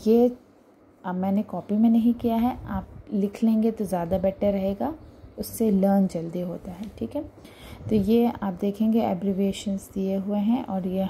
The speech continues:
हमें याद करना है। Fine, Next जो है एक चीज़ और है, मैं आपको बता दूँ, ला majuscule और ला minuscule। चिल्ड्रन, ये हमें copy में करना है, okay।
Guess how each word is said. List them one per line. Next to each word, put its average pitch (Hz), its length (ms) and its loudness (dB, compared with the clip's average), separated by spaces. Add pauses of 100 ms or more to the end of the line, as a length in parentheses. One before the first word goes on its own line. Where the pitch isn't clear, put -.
हमें 196 220 0 (180)
याद 165 160 -8 (140)
करना 165 240 -8
है। 180 240 -8 (460)
Fine, 359 160 -4 (1300)
Next 247 500 -2 (600)
जो 233 160 4
है 202 440 0 (720)
एक 214 180 -2
चीज़ 214 280 0
और 202 180 2
है, 196 140 -2
मैं 196 80 0
आपको 190 260 -6
बता 175 340 -6
दूँ, 220 260 0
ला 196 440 0
majuscule 233 1080 0
और 208 180 0
ला 202 240 0
minuscule। 180 720 -4 (1080)
चिल्ड्रन, 285 340 6 (140)
ये 247 180 6
हमें 247 580 4 (140)
copy 202 260 -2
में 208 160 2
करना 175 320 -6
है, 214 300 -2 (180)
okay। 285 220 -2